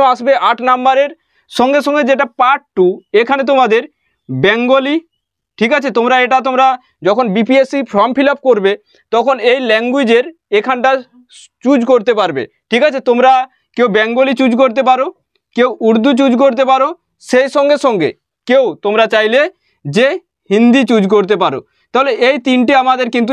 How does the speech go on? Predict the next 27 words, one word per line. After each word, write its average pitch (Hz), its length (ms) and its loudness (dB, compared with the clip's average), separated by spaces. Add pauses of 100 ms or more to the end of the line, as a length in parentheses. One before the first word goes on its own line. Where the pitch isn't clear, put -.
(120)
এখানে 233 280 -2 (160)
তোমাদের 220 300 2 (120)
যার 240 180 0 (120)
যেটা 214 220 0 (160)
ইচ্ছে 262 260 -2 (400)
সুবিধা 285 420 2
মতো, 180 240 -2
যেহেতু 247 300 0
তুমি 294 200 2
ওয়েস্ট 262 280 0
বেঙ্গল 262 320 2
থেকে 262 140 0 (100)
আছো 277 160 -6 (360)
তাই 226 200 2
তোমরা 233 220 2 (140)
এখানে 226 200 -4 (120)
বাংলাকে 220 440 0 (340)
অবশ্যই 277 440 0
সিলেক্ট 233 320 0 (260)
করে 226 220 2
নেবে। 127 160 -6 (300)
তাছাড়া 269 280 2 (100)
হিন্দিকেও 254 500 2
করে 262 220 2
নিতে 262 220 0
পারো, 262 180 2 (360)
যে 202 140 2